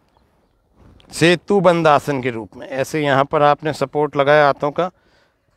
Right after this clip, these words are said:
धीरे धीरे पैर सीधे कर लें। सेतु बंद आसन, ये कमर के लिए सबसे बढ़िया आसन बता रहा हूँ मैं। अभी इससे पहले दो आसन थे, वो पेट के लिए थे, ये कमर के लिए बहुत अच्छा आसन है।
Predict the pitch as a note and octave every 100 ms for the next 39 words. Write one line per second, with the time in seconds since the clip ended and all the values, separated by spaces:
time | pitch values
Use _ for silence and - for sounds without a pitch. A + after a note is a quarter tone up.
0 | _ _ _ _ _ - C#3+ D3+ D3 C#3+
1 | D3 E3 C#3 C#3 D3 C3+ A#2 A2+ - E2+
2 | - - _ _ _ - - - - -
3 | - - - D#3 D#3 - E3 C#3+ B2 A2
4 | C3+ E3+ F#3 D#3+ F3 F3 F#3 F#3 F#3+ E3
5 | D#3+ F#3 E3+ D3 D3+ E3 D#3 C#3+ C#3+ C#3+
6 | B2+ A#2+ G#2+ G#2+ G#2 _ - - _ -
7 | - - - _ _ - - _ - -
8 | - - - - C#3 E3 - E3+ D#3 E3
9 | E3+ E3 E3+ D#3+ E3 E3 E3+ F3 D#3+ D3+
10 | - D#3 C3 A#2 A#2 G2+ - - - _
11 | - _ _ - _ E3 E3 E3 F3 E3+
12 | F3+ E3 E3 D#3 C#3 - B2+ G2+ - -
13 | -